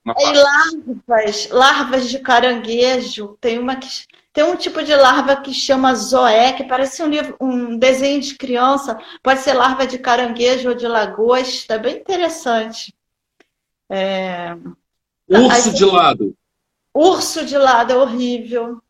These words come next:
Speaker 2: Que mais?
Speaker 1: E leão de frente, qual era?
Speaker 2: Não, leão de frente... Ah, leão é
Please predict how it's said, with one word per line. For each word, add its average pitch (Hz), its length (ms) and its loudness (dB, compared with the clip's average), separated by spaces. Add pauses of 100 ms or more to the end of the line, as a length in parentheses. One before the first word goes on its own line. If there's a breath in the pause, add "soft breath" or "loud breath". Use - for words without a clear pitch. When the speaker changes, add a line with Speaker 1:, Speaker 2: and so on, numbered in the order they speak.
(160)
Speaker 2:
Que 240 120 -6
mais? 185 480 -8
Speaker 1:
E 156 60 4
leão 185 280 4
de 175 220 -6
frente, 170 420 0
qual 160 220 2
era? 170 340 0 (480)
Speaker 2:
Não, 247 360 4
leão 285 280 6
de 320 140 -6
frente... 381 520 -2 (120)
Ah, 220 100 2
leão 427 460 4
é 508 40 -6